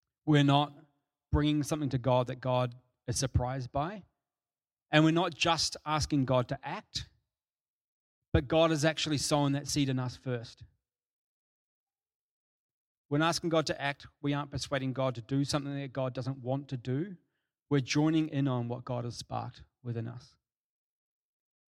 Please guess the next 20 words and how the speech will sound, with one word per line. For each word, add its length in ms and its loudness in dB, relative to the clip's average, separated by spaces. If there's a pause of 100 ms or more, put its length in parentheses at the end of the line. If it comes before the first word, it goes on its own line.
(760)
And 120 2
the 40 0
last 340 -2
one, 240 -8 (1000)
we're 180 8
invited 340 4
to 80 0
participate. 580 -6 (1200)
We're 100 10
not 160 6
entirely 360 2
sure 240 2
how, 720 -2
but 100 0
as 120 2
representatives 680 0
of 120 -4
creation, 720 -4
inviting 460 0
God 420 4